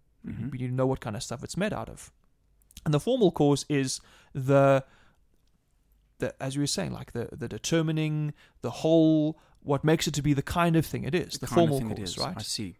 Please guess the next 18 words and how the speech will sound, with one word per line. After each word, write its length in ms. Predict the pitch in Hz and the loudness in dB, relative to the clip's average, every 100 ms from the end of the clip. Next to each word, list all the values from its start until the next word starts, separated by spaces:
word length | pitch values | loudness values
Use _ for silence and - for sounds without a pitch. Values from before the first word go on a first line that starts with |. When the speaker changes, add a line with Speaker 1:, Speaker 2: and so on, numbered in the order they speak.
| - | 4
Speaker 2:
Let's 200 | 180 - | 4 6
take 180 | 220 208 | 4 6
an 80 | |
example 360 | 170 143 139 131 | 4 6 6 4
from, 300 | - 120 87 | 0 -2 -2
from 220 | - 127 | -4 -4
art 280 | - 110 - | -4 -6 -8
to 220 | - - | -8 -8
understand 400 | 113 123 - 113 | -6 -8 -8 -8
this, 100 | 120 | -8
because 280 | - 147 135 - | -6 -4 -4 2
art 300 | 170 170 - | 2 2 2
imitates 500 | 180 165 - 123 - | 4 4 2 -2 -4
nature. 400 | 120 110 - - - _ | -8 -8 -10 -12 -20 _
Speaker 1:
Mm. 200 | 113 92 - _ | -8 -8 -10 _
Speaker 2:
A, 80 | - - | -8 0
a 60 | 170 | 0
sculptor 540 | - 202 185 - - | 4 4 2 -4 -10